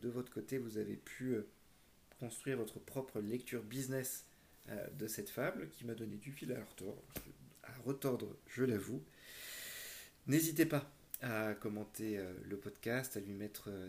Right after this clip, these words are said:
des étoiles, tout plein d'étoiles, ça le-, aidera, euh, les algorithmes à le diffuser. N'hésitez pas à, à revenir vers La Fontaine et compagnie sur le site internet,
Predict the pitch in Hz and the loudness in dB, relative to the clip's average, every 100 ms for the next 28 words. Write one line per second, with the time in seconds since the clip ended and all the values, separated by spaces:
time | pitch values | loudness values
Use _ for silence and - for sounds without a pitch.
0 | 92 113 113 113 - 113 107 101 - - | -2 -2 0 -2 -2 0 0 -2 -8 -4
1 | 120 110 107 107 104 98 - 117 104 104 | -2 -2 -2 -2 -2 -2 -4 -4 -2 -2
2 | - 107 104 101 107 104 - - - - | -2 -4 -4 -2 -2 -2 -6 -20 -20 -8
3 | 98 98 117 110 104 104 110 - 117 - | -4 0 2 4 4 4 2 -4 -12 -14
4 | - 113 107 104 98 - 98 113 151 - | -6 2 4 4 4 -2 4 6 6 4
5 | - - - - - 120 120 127 - 123 | -14 -12 -12 -12 -6 -4 -4 0 2 4
6 | 110 98 - 98 87 117 113 123 131 120 | 2 0 -4 -6 -4 -2 -2 -2 0 -2
7 | 104 98 101 - 101 110 101 95 101 101 | -4 -6 -8 -8 -6 -4 -4 -6 -6 -6
8 | 104 - 95 95 - 143 120 107 101 104 | -6 -8 -6 -4 -4 -2 -4 -2 -2 -4
9 | - | -4